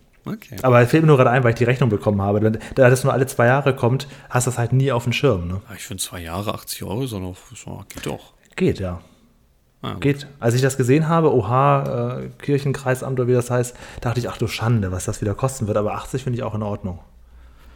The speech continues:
Speaker 2: Es ist natürlich mir auch wert. Also, es fällt mir nur gerade ein, es ist witzig, dass du jetzt heute gerade von Gräbern sprichst,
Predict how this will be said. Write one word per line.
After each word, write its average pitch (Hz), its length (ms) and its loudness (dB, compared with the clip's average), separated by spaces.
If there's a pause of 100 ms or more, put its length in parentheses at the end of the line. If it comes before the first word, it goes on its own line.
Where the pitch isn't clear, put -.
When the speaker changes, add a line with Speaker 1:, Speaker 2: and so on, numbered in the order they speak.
(180)
Speaker 2:
Es 117 140 4
ist 110 100 2
natürlich 107 320 0
mir 110 160 2
auch 95 140 -4
wert. 92 280 -8
Also, 90 240 -10
es 95 120 -14
fällt 131 180 -4
mir 131 40 0
nur 113 100 0
gerade 104 180 -2
ein, 101 160 -6
es - 140 -14
ist - 100 -16
witzig, 98 220 -10
dass - 180 -10
du 104 60 -6
jetzt - 180 -10
heute 107 180 0
gerade 101 220 -4
von 98 160 -4
Gräbern 95 400 2
sprichst, - 460 -12